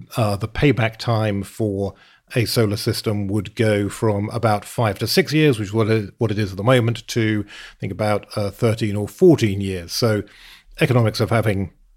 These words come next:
solar on your roof would look a lot worse. And it's just been interesting to watch the way that this has divided the env-, environmental movement.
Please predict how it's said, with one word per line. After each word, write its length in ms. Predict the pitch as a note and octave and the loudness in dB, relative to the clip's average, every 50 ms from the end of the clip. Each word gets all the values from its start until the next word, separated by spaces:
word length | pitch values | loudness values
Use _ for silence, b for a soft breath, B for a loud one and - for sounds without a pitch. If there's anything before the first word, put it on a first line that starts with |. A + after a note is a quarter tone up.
| _ _ _ - - | _ _ _ -18 -8
solar 300 | - - C3 A#2+ G#2 G#2+ | -2 0 0 2 2 0
on 100 | G#2 G2+ | -2 -2
your 100 | G2+ G2 | -2 -2
roof 200 | A2 A2 F#2+ - | -2 -2 -4 -4
would 120 | G#2 G2+ | -6 -8
look 220 | G2+ G#2 - - _ _ - | -8 -8 -10 -12 _ _ -8
a 160 | - A2 G#2 | -6 -6 -2
lot 320 | G#2 A2 A#2 G#2+ G2+ - - | 0 0 0 0 0 -2 -4
worse. 560 | G2+ A#2 A2 G#2 G2 F#2 F#2+ - - - - B B B B B B B B B B | -2 -2 -2 -2 -2 -6 -10 -14 -16 -16 -18 B B B B B B B B B B
And 140 | D3+ D3+ D#3+ | 2 4 4
it's 80 | D3+ | 4
just 240 | - - G3 F#3 - | 4 2 2 4 4
been 160 | F#3+ F3+ F3 | 4 6 6
interesting 800 | F3+ E3 - - D3+ B2 - - E3 D#3 D3 C#3+ C#3 C#3 C#3+ - - | 6 4 4 4 4 4 4 6 6 6 8 8 6 6 4 2 0
to 160 | - - C3 | 0 2 4
watch 480 | B2 C3 C#3+ C#3 C3+ C#3 - - - - | 4 6 6 4 4 2 -2 -6 -4 0
the 80 | C3 | 0
way 380 | A2+ A#2 C#3 C3 B2+ B2+ A#2+ A#2 | 2 4 6 6 6 6 6 4
that 260 | A#2+ B2 A#2 A2+ - | 4 2 -2 0 2
this 240 | C3+ B2 - - - | 2 2 2 2 0
has 340 | B2+ B2 B2 A#2+ A2+ F#2 - | 2 4 4 4 2 0 0
divided 360 | - B2 A2+ C#3 C#3 B2 A#2 | 0 2 4 4 4 4 4
the 80 | C3 | 4
env-, 580 | B2 B2 C#3 B2+ A2+ A2+ C#3+ D3 D3 - - - | 4 4 4 2 2 2 2 2 2 0 -4 -6
environmental 920 | A#2+ A#2 A2 G2+ B2+ C3 B2+ B2 B2 C3+ C#3 - - A#2 G2 F#2+ G2 - _ - | -4 -4 -2 0 0 0 2 2 0 0 -2 -2 -2 -4 -4 -4 -6 -10 _ -4
movement. 480 | A#2 A#2 A2+ G2+ F#2+ G2 F#2+ F#2 - | -2 -2 -2 -2 -2 -6 -8 -8 -8